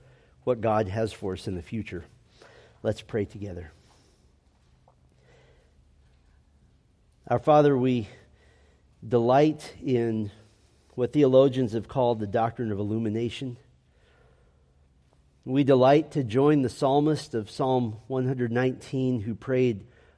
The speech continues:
"Open my eyes that I might behold wonderful things in your law." We delight to join with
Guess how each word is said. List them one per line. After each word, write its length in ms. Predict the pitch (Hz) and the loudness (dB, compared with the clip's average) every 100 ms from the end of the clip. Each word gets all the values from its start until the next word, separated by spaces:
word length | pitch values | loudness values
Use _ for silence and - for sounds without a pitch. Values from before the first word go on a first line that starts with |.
| _ - | _ 4
"Open 340 | 147 147 143 | 6 6 2
my 240 | 123 120 | 2 2
eyes 440 | 110 117 123 123 104 | 0 0 2 0 0
that 180 | 113 120 | -6 -4
I 80 | |
might 240 | 113 113 104 | -2 -4 -4
behold 460 | 110 92 120 120 | -8 -4 -2 -2
wonderful 460 | 104 123 127 117 117 | -2 -2 -2 -4 -6
things 380 | - 123 117 95 | -4 -4 -4 -6
in 120 | 101 | -6
your 140 | 101 | -6
law." 420 | 101 95 98 110 107 _ _ _ _ _ _ _ _ _ _ _ _ _ _ _ _ _ _ _ _ _ _ _ _ _ _ - | -4 -4 -4 -6 -10 _ _ _ _ _ _ _ _ _ _ _ _ _ _ _ _ _ _ _ _ _ _ _ _ _ _ -10
We 80 | 120 | -4
delight 500 | 113 120 139 156 - | 2 6 6 6 0
to 120 | 127 | -6
join 500 | 95 123 143 147 131 | 0 4 4 4 2
with 340 | 123 107 - | 0 0 -8